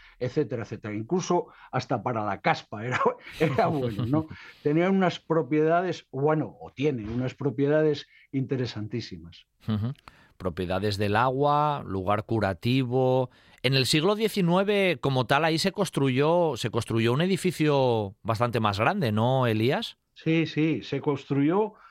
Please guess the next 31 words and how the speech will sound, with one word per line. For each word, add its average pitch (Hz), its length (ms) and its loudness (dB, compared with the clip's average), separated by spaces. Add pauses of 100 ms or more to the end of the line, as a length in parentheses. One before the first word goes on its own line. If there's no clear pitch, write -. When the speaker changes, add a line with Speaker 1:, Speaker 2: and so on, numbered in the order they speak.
(140)
Speaker 1:
un 165 200 0
edificio, 190 720 0 (640)
mm, 165 320 -2
no 165 180 2
voy 190 160 2
a 185 60 4
decir 185 360 0
muy 165 220 2
singular, 156 520 -2
bueno, 135 260 -4
un 143 160 2
edificio 175 400 -2
singular. 165 420 0
Y 156 60 4
además, 170 460 0 (380)
eh, 160 440 2
últimamente 220 600 0
estuve 202 280 0
mirando 185 560 2
este 160 240 -2
tipo 156 340 -2
de, 135 380 -2
de, 127 540 -4
de 127 180 -6
cuestiones. 156 640 -2
El, 135 300 -6
el 143 140 0
edificio 196 520 0
es 196 180 -4
un 214 240 -2 (280)
edificio 175 560 -2